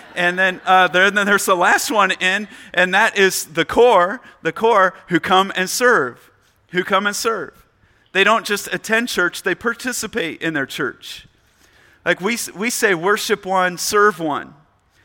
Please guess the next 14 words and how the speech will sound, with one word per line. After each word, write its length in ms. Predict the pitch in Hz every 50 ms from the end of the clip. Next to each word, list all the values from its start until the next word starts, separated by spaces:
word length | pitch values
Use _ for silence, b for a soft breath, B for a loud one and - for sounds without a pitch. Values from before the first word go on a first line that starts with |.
| b b
So 140 | b - - -
come 220 | - - 226 214
be 120 | 202 226 220
a 40 | 190
part 240 | - 190 202 196
of 80 | 190 175
what 140 | 185 175 -
we 80 | 175
call 220 | 175 - 196 170 165
the 100 | 170 143
Dream 340 | 135 147 160 180 208 208 202
Team 480 | - - 151 131 131 131 147 185 247 - _ b b b b b b b b -
that 120 | 165 170
has 160 | 175 - -